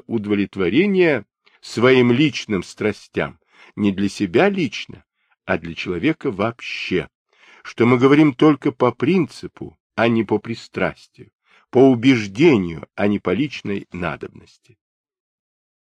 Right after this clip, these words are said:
Поэтому же он стал и вообще вести самый суровый образ жизни.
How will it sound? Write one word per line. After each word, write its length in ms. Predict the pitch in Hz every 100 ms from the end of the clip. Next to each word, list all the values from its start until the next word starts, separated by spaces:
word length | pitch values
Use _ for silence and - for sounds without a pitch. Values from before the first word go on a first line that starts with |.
| _ _ _ _ _ _ _ _ _ _ _ _ _ _ _
Поэтому 380 | - 170 - 175
же 140 | 156 160
он 200 | 135 123
стал 360 | - 123 120
и 200 | - 107
вообще 400 | 98 90 - 139
вести 380 | 170 156 - 120
самый 520 | - - 107 131 143
суровый 640 | - - 196 95 98 110 113
образ 360 | 104 82 78 -
жизни. 440 | 76 64 -